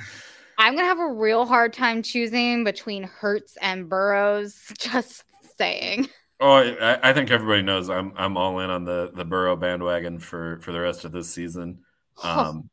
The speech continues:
Speaker 2: you know,
Speaker 1: so
Speaker 2: being in
Speaker 1: am I.
Speaker 2: Cincinnati,
Speaker 1: <laughs>
Speaker 2: like, the,
Speaker 1: Season.
Speaker 2: the, the, the city has just been electric at, since, uh,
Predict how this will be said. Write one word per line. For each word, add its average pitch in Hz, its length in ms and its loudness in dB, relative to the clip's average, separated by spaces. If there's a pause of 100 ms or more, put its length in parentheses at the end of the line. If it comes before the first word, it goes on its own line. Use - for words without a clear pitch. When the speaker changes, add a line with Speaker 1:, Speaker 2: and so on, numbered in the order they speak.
(100)
Speaker 2:
you - 80 -12
know, 180 100 -4
Speaker 1:
so 247 100 8
Speaker 2:
being - 140 6
in - 60 2
Speaker 1:
am - 80 8
I. 233 100 8
Speaker 2:
Cincinnati, 101 600 4
Speaker 1:
<laughs> 95 40 0
Speaker 2:
like, 90 320 -2
the, 101 200 -2
Speaker 1:
Season. 247 220 -2 (600)
Speaker 2:
the, 101 260 -2
the, 101 300 0
the 101 140 0
city 113 580 2
has 92 460 -6
just - 240 -12 (180)
been 85 360 -6 (260)
electric 85 640 -2 (440)
at, 87 300 -4
since, 135 500 0 (680)
uh, 135 140 -8